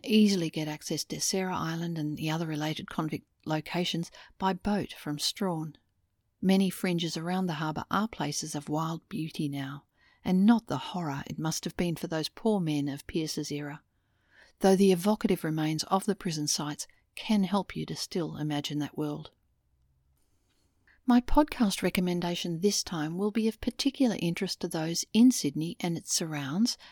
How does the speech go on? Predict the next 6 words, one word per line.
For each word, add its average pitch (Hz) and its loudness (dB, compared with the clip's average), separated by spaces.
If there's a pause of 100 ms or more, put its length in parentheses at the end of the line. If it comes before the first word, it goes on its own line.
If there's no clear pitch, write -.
(140)
though 240 4
the 233 4
content 226 2
is 240 6
very 151 -4
interesting 165 -4